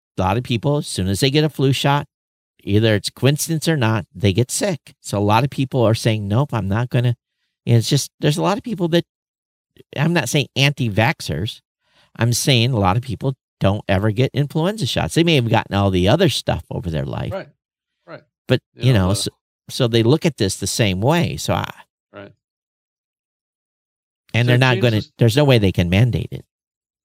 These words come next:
Speaker 2: To change the subject here, um, it does look like, uh,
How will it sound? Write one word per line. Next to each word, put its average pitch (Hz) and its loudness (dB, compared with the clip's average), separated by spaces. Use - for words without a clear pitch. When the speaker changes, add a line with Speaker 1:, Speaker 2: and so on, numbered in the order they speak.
Speaker 2:
To 143 0
change 170 0
the 123 -6
subject 160 0
here, 117 -2
um, 120 -2
it 123 -8
does 139 2
look 135 -4
like, 127 0
uh, 123 2